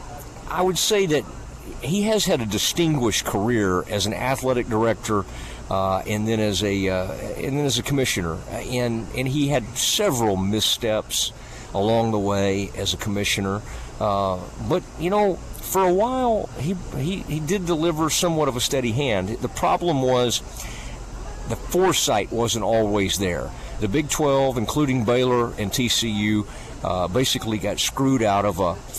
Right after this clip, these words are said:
uh, a, a spot in the, in the C F P, uh, in two thousand fourteen. I don't know if a better commissioner would have ensured a spot, but I know you couldn't have handled it worse than the Big Twelve handled it.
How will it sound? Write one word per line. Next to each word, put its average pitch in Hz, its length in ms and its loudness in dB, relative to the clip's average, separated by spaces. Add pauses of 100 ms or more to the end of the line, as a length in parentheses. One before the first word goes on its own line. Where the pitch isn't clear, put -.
(140)
uh, 98 640 -2
a, 101 120 0
a 101 40 -4
spot 113 560 2
in 107 160 -4
the, 104 140 -2
in 107 160 -2
the 104 80 -2
C 123 260 2
F - 220 -2
P, 120 340 0 (340)
uh, 101 240 0
in 101 120 0
two 143 120 0
thousand 113 300 2
fourteen. 117 640 0
I 120 100 0
don't 139 120 0
know 127 80 2
if 117 100 -2
a 110 40 -2
better 113 280 2
commissioner 113 640 2 (320)
would 117 180 4
have 107 340 2 (120)
ensured 147 500 2
a 175 60 2
spot, 175 460 0 (300)
but 113 140 4
I 113 100 4
know 143 240 2
you 123 140 2
couldn't 147 320 2
have 104 100 2
handled 120 380 2
it 98 100 2
worse 117 480 2
than 117 140 0
the 104 80 0
Big 113 180 0
Twelve 101 300 2
handled 104 400 2
it. - 120 -4